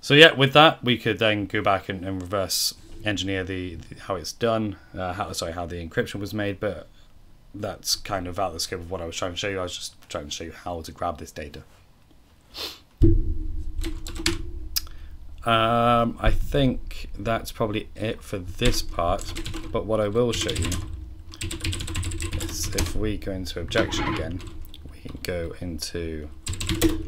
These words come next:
I O S hooking. Now, I O S hooking has a few different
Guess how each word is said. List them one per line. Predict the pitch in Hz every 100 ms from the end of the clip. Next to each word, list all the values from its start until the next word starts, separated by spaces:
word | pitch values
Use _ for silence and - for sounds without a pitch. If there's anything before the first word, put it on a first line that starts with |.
| - -
I | 98 90
O |
S | 80
hooking. | - 110 92 90 117 - - - - 320 - - - - - - - - -
Now, | -
I | 123 156
O |
S | 147 -
hooking | 117 101
has | 104 101
a | 92
few | - 131
different | 107 - 98 87